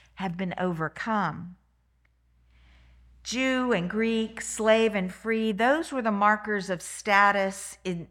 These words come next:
of Paul's society. But how do we distinguish and prioritize ourselves in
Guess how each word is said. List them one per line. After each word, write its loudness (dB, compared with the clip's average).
of -2
Paul's 0
society. -4
But -4
how 10
do 2
we 0
distinguish -4
and 0
prioritize 2
ourselves 4
in -4